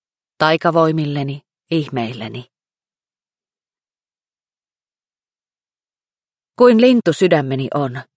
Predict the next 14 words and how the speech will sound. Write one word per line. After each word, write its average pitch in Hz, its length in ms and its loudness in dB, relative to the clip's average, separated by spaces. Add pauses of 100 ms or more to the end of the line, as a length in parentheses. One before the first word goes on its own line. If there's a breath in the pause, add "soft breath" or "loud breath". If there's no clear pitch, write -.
(240)
tuoreessa 180 600 2
puussa 175 420 -6
laulava, 131 460 -4 (420)
omenapuusi 165 680 0
raskas 165 480 -6
on, 156 280 -4 (280)
hedelmä 165 400 0
joka 147 320 -8
oksalla. 120 560 -12 (1300)
Kristiina 156 540 -4
Rossetti. 131 680 -14 (2000)
Kohtalo 143 500 0
suosii 160 520 -4
urheita. 127 640 -10